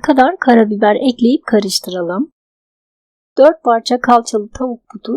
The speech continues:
iyice yıkayıp süzdürdüm. Daha sonra bu karışımın üzerine alalım.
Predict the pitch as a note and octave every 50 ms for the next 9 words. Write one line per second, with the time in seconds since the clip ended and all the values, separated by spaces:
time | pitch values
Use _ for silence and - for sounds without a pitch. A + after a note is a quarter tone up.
0 | - - D4+ C#4 B3 G#3 A3 A3 A#3+ C4 C4+ A#3+ - A#3 A3 A3 C4+ D#4+ - -
1 | - - G#3 F#3 F3+ - F#3 F3+ F3 - F#3+ G#3 B3+ F4+ _ _ _ _ _ _
2 | _ _ _ _ _ _ _ - D#4+ D4+ C#4+ C4+ - - A3 G3 F#3+ G3 G#3 B3+
3 | C4 D#4 C#4 - A#3+ A#3 - - - G#3+ G#3 G#3 A3+ C4+ A#3 A3 G#3+ G3+ F#3 F#3
4 | F#3 - A#3 A#3+ A#3+ A3 G3 F#3 F#3 F#3 G#3 C4+ D4